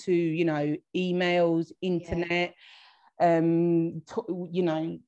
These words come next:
Speaker 1: travel companies were setting up those systems where you'd have to go online to do it. And 'cause I
Speaker 2: Yeah.
Speaker 1: was only twenty-three back then,
Speaker 2: Yeah.
Speaker 1: and, you know, you've got your minds open and you wanna
Speaker 2: Yeah.
Speaker 1: learn it. So I was, I
Speaker 2: Yeah.
Speaker 1: had the advantage of, you know, being able to take all that on board and help them move forward,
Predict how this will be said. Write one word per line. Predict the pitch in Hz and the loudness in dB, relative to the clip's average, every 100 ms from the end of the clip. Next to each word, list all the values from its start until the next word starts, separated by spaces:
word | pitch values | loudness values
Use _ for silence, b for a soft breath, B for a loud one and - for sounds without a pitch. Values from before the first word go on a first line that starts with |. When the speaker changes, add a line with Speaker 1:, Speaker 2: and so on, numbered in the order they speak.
| _ | _
Speaker 1:
travel | - 196 180 160 | -2 2 2 0
companies | 180 170 170 156 | -2 -2 -2 -4
were | 165 | -6
setting | - - 170 | -6 -4 0
up | 170 165 | -2 0
those | 175 160 - | 0 0 -2
systems | 170 - 170 | -8 -2 0
where | 160 | 0
you'd | 165 156 | -2 -4
have | 165 | -6
to | 170 | -4
go | 175 | -2
online | 165 170 165 160 156 | 2 2 2 0 -2
to | 160 | -2
do | 175 170 | 0 0
it. | 151 - | 0 -4
And | 170 | -8
'cause | - 226 214 | -4 -4 2
I | |
Speaker 2:
Yeah. | 190 | 2
Speaker 1:
was | 156 | 2
only | 170 156 | 2 0
twenty-three | 156 180 165 156 185 170 | -2 -2 -2 -2 -2 -2
back | - - - | -4 -10 -10
then, | 147 135 139 139 b b | -10 -6 -8 -10 b b
Speaker 2:
Yeah. | 185 190 190 196 - _ | 0 2 2 0 -4 _
Speaker 1:
and, | 175 175 | 0 2
you | |
know, | 180 | 2
you've | 170 156 | 2 0
got | 175 | 0
your | |
minds | 175 185 175 160 160 | 2 4 4 2 2
open | 180 170 - 147 | 2 0 -4 -6
and | 143 147 | -4 -2
you | 165 | 0
wanna | 165 185 190 | 4 6 6
Speaker 2:
Yeah. | 196 | 6
Speaker 1:
learn | 196 156 151 | 4 2 -2
it. | 151 - | -4 -2
So | 180 185 | 0 0
I | 208 | 0
was, | 160 170 | -2 -2
I | |
Speaker 2:
Yeah. | 185 185 | 0 0
Speaker 1:
had | 185 - | 0 -4
the | 165 | -6
advantage | 151 185 180 175 - 151 | -4 -4 -4 -4 -8 -6
of, | 156 143 _ | -8 -10 _
you | 160 165 | -6 -4
know, | 139 143 147 147 | -4 -6 -6 -2
being | 165 165 | 0 2
able | 170 156 | 0 -2
to | 151 | -8
take | - 165 160 | -6 -6 -4
all | 156 | -2
that | 160 160 | -2 -2
on | 156 | -6
board | 151 190 156 156 b b b - | -2 0 0 -2 b b b -6
and | 165 | -2
help | 208 190 180 | 2 2 2
them | 175 175 180 | 0 2 2
move | 180 165 | 0 -2
forward, | - 180 180 147 139 139 | -4 0 0 -2 -6 -8